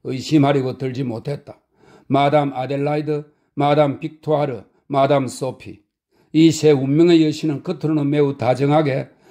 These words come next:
남편이 제대로 돌봐주지 못하는 마리 앙투아네트를 맡았다. 그러나 은밀히 규방에서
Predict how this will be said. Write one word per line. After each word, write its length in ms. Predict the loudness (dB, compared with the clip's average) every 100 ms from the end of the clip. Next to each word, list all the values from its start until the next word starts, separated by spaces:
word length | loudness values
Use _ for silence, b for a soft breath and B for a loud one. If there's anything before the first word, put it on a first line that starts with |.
| b -2
남편이 440 | 0 2 -2 -4
제대로 380 | -4 -6 -6 -6
돌봐주지 540 | -6 -2 0 2 0
못하는 640 | 0 -2 2 2 2 0 B B
마리 400 | 0 2 2 -2
앙투아네트를 760 | -6 -6 -4 -4 -4 -6 -4 -4
맡았다. 520 | -4 -6 -10 -12 -20 _ _ b b b
그러나 400 | 2 6 6 4
은밀히 440 | 2 4 4 4 0
규방에서 800 | -2 2 4 2 0 -4 -6